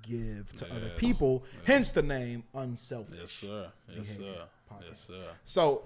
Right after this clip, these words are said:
Speaker 1: my main man, James the Beast Wilson, we always like to end out all of our episodes with
Speaker 2: Yeah.
Speaker 1: allowing our guests to look at this camera right here.
Speaker 2: Yes,
Speaker 1: And
Speaker 2: sir.
Speaker 1: what you're gonna do, my main man, James the Beast Wilson, you're gonna leave them out with what we call here an
Speaker 2: Yeah.
Speaker 1: unselfish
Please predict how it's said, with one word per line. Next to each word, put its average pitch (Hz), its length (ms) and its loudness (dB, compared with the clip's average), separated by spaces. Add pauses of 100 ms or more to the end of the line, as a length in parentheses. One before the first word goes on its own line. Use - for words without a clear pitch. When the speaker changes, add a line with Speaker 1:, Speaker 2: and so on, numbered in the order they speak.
(140)
Speaker 1:
my 190 100 4
main 208 260 8
man, 151 280 4
James 139 360 0
the 117 60 -4
Beast 110 300 -2
Wilson, 131 340 4
we 135 80 2
always 139 220 4
like 131 160 -2
to - 120 -8
end 123 200 -2
out 117 160 0
all 131 180 2
of 123 100 0
our 120 140 0
episodes 117 480 -2
with 113 120 -4
Speaker 2:
Yeah. 113 40 -2
Speaker 1:
allowing 120 220 0
our 110 100 -2
guests 117 260 -4
to - 40 -8
look 113 180 -2
at - 80 -12
this 120 140 -8
camera 120 340 -6
right 113 200 -4
here. 139 360 -2
Speaker 2:
Yes, 95 240 -10
Speaker 1:
And 117 80 -2
Speaker 2:
sir. 120 40 2
Speaker 1:
what 123 140 -2
you're 131 100 0
gonna 120 180 0
do, 123 140 0
my 117 100 -2
main 113 320 -2
man, 110 180 -4
James 107 280 -4
the 101 60 -10
Beast 107 220 -8
Wilson, 110 320 -6
you're 110 80 -6
gonna 110 180 -6
leave 113 220 -4
them 117 160 -4
out 110 120 -4
with 107 100 -4
what 107 140 -2
we 123 100 -2
call 113 280 -4
here 107 280 -2
an - 160 -6
Speaker 2:
Yeah. 131 80 -2
Speaker 1:
unselfish 135 880 4